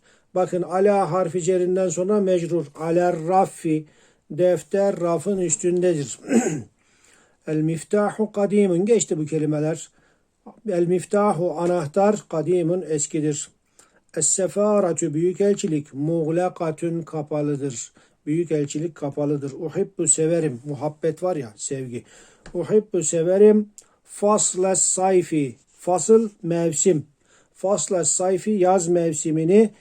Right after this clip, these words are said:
severim. Yakra'u, okuyor. Feridun, Ferit. As-sahifete, Ferit, gazeteyi. Bakın yine ma-, mansup. Mef'ul geldi.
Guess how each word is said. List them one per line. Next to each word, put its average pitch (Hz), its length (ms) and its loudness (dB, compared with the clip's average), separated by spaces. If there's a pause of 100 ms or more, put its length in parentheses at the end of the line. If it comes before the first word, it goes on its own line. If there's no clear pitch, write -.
(240)
severim. 165 720 -2 (760)
Yakra'u, 180 760 0
okuyor. 202 440 2
Feridun, 180 680 0
Ferit. 156 540 -2 (520)
As-sahifete, 180 1300 -2
Ferit, 170 600 -2
gazeteyi. 156 560 -2
Bakın 160 200 -4
yine 175 240 0
ma-, 160 440 -4
mansup. 151 520 -4 (580)
Mef'ul 156 340 -2
geldi. 165 420 -6